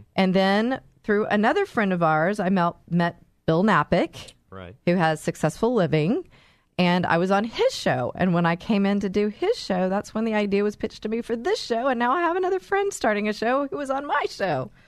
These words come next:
Speaker 2: It's,
Speaker 1: Look at that.
Speaker 2: it's incre-, it's always, it's always amazing to see when you look back at your starting point.
Speaker 1: Yeah.
Speaker 2: And
Speaker 1: And
Speaker 2: then
Speaker 1: where
Speaker 2: where
Speaker 1: you,
Speaker 2: you, where you are now.
Speaker 1: where you
Speaker 2: Yeah.
Speaker 1: are now. It's
Speaker 2: Yeah.
Speaker 1: just, you know, I,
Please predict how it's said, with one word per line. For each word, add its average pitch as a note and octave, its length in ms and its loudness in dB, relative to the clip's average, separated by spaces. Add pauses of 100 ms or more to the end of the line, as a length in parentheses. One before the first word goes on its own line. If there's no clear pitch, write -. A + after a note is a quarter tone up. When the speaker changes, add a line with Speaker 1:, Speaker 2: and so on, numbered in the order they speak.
(140)
Speaker 2:
It's, C3 180 -10
Speaker 1:
Look F4+ 280 2
at - 160 0
that. A3 440 4
Speaker 2:
it's A#2+ 180 -12
incre-, B2+ 340 -10
it's C3+ 280 -12
always, C#3 800 -6 (140)
it's - 180 -18
always B2 360 -8
amazing A2+ 460 -8
to G2+ 80 -18
see G#2 340 -12 (560)
when A#2 160 -8
you A2+ 100 -10
look B2 180 -12
back B2 300 -10
at - 160 -20
your A#2+ 60 -18
starting A2+ 500 -12
point. F2 300 -18 (180)
Speaker 1:
Yeah. C4+ 240 2 (720)
Speaker 2:
And - 80 -4
Speaker 1:
And G3 100 2
Speaker 2:
then F#3+ 60 2
Speaker 1:
where G#3 100 4
Speaker 2:
where G#3+ 60 4
Speaker 1:
you, A3 180 2
Speaker 2:
you, G#3 140 -4 (100)
where G#2 120 -12
you G2+ 180 -8
are G#2 100 -8
now. G2 260 -12 (100)
Speaker 1:
where G#3+ 260 2
you A3+ 180 2
Speaker 2:
Yeah. G#3 60 0
Speaker 1:
are G3+ 160 2
now. F#3+ 440 2
It's F#3 200 0
Speaker 2:
Yeah. - 60 -14 (100)
Speaker 1:
just, - 240 -8 (720)
you G3 80 2
know, F#3+ 340 2 (100)
I, - 380 -4